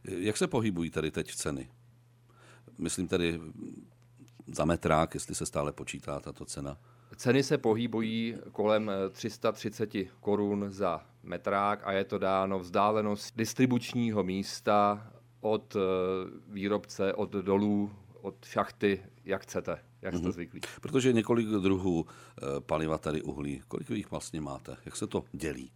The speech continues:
Speaker 2: Eh, uhlí se dělí na hnědé a černé s tím,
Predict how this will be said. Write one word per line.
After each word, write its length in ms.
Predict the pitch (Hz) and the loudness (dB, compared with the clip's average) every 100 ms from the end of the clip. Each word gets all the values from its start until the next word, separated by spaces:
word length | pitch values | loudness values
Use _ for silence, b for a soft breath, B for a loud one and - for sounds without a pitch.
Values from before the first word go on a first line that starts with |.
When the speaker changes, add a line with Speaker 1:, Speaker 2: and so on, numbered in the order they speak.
| - - | -12 -6
Speaker 2:
Eh, 40 | |
uhlí 320 | 101 127 151 | 0 2 2
se 140 | 143 139 | 2 2
dělí 300 | 123 127 127 | 4 4 4
na 260 | 113 101 - | 4 2 -2
hnědé 460 | 98 110 120 120 | -2 0 2 2
a 120 | 95 92 | 0 -4
černé 800 | - 98 101 107 113 117 117 - | -4 -2 0 0 0 -2 -4 -12
s 140 | - - | -20 -8
tím, 300 | 104 110 | -6 -2